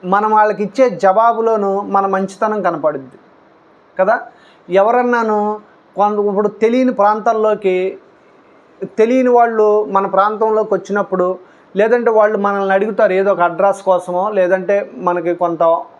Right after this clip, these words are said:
మంచినీళ్ళు ఇమ్మనో, లేదంటే ఏదన్నా ఒక హెల్ప్ చేయమని చిన్న సహాయం అడుగుతారు. అలాంటప్పుడు మనం ఏం చేస్తాము, ఈ యొక్క మంచితనం అనేది, మంచి గుణం అనేది చూపిస్తాం. ఈ మంచి గుణము ఏం చేస్తుందంటే,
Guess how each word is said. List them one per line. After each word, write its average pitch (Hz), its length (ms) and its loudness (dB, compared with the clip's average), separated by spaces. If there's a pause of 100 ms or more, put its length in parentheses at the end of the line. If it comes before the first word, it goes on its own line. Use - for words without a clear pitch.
(140)
మంచినీళ్ళు 180 640 -2
ఇమ్మనో, 175 420 -4 (180)
లేదంటే 196 380 -2
ఏదన్నా 196 280 -2
ఒక 185 140 -6 (200)
హెల్ప్ 190 380 -4
చేయమని 190 300 -2
చిన్న 190 240 -6
సహాయం 170 540 -2 (360)
అడుగుతారు. 196 420 0 (180)
అలాంటప్పుడు 240 500 0
మనం 214 300 0
ఏం 208 260 0
చేస్తాము, 214 580 -2 (400)
ఈ 202 40 0
యొక్క 220 160 0
మంచితనం 233 720 0
అనేది, 208 640 0 (360)
మంచి 208 420 -2
గుణం 226 260 2
అనేది 233 240 0
చూపిస్తాం. 208 560 -4 (800)
ఈ 226 120 0
మంచి 220 360 0
గుణము 233 640 0 (240)
ఏం 233 260 2
చేస్తుందంటే, 220 720 -2